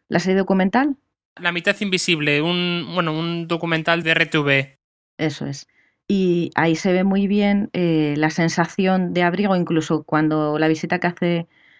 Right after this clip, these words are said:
Speaker 1: este hombre la hace en invierno y los árboles no están particularmente frondosos.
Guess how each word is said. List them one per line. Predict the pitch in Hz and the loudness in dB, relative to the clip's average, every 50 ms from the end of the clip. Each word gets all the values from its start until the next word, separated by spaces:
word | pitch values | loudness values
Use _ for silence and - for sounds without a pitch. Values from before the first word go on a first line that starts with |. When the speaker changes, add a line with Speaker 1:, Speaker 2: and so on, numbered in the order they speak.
| _ _ - | _ _ -8
Speaker 1:
este | - - - 185 190 | -6 -4 0 0 2
hombre | 202 208 175 165 | 2 2 2 2
la | 151 147 | 2 0
hace | 156 - 170 | 0 -2 -2
en | 165 165 | -2 0
invierno | 160 165 170 175 202 208 202 196 196 127 131 | 0 0 0 2 0 0 0 0 0 0 0
y | - 165 | 0 0
los | 151 151 156 | -2 0 0
árboles | 156 160 165 165 170 160 165 | -2 0 0 0 0 0 -2
no | 165 | -2
están | 156 - 170 165 165 | -2 0 -2 0 0
particularmente | 170 160 - 165 - 165 165 160 156 160 160 160 165 160 160 165 160 160 160 156 160 156 160 - _ _ _ _ _ _ | -2 -4 -4 -4 -2 0 0 0 2 2 0 0 0 0 0 0 0 2 2 0 0 -2 -4 -8 _ _ _ _ _ _
frondosos. | - 170 175 165 175 180 185 - - 185 214 214 - _ | -2 -2 0 2 2 0 0 -2 -4 -4 -4 -4 -8 _